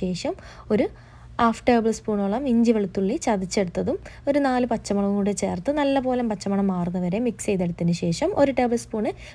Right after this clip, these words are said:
മല്ലിപ്പൊടി, ഒരു ടേബിൾ സ്പൂണ് മുളക് പൊടി, ഒരു കാൽ ടീസ്പൂണോളം മഞ്ഞൾപ്പൊടി എന്നിവ കുറച്ച് വെള്ളത്തിലൊന്ന് മിക്സ് ചെയ്തെടുത്തതിന് ശേഷം ഇതിലോട്ട് ഒഴിച്ച് കൊടുത്ത് നമുക്ക് നല്ലപോലെ ഇതൊന്ന്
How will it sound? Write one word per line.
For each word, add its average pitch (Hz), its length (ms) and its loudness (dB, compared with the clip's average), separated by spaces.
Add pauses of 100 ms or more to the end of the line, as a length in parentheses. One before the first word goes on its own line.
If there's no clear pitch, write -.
(140)
മല്ലിപ്പൊടി, 190 520 2 (280)
ഒരു 226 200 4
ടേബിൾ 226 260 2
സ്പൂണ് 240 280 0
മുളക് 202 320 0
പൊടി, 233 180 2 (500)
ഒരു 220 160 -2
കാൽ 208 240 4
ടീസ്പൂണോളം 214 540 -2 (220)
മഞ്ഞൾപ്പൊടി 202 560 2
എന്നിവ 185 340 -2
കുറച്ച് 320 300 0
വെള്ളത്തിലൊന്ന് 214 580 0
മിക്സ് 190 240 -4
ചെയ്തെടുത്തതിന് 190 520 0 (100)
ശേഷം 190 260 -2 (400)
ഇതിലോട്ട് 254 360 8
ഒഴിച്ച് 208 220 0
കൊടുത്ത് 190 260 2 (400)
നമുക്ക് 220 300 4 (580)
നല്ലപോലെ 254 540 4
ഇതൊന്ന് 196 240 2